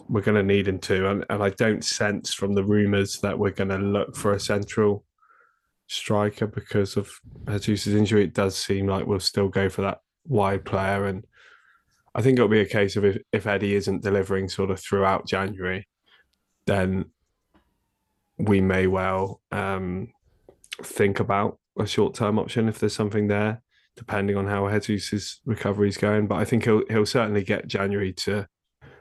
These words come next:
to try and impress. And, you know, I think he probably deserves it. We,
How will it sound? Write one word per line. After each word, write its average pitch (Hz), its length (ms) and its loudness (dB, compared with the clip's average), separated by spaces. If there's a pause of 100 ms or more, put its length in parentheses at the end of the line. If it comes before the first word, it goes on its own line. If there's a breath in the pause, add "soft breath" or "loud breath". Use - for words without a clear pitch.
(580 soft breath)
to 101 100 -2
try 98 240 -2
and 98 100 -2
impress. 95 480 -6
And, 104 280 0 (920 loud breath)
you 170 80 6
know, 156 100 6
I 160 40 6
think 160 180 4
he 156 60 2
probably 143 240 4
deserves 135 480 2
it. 95 200 0
We, - 160 -4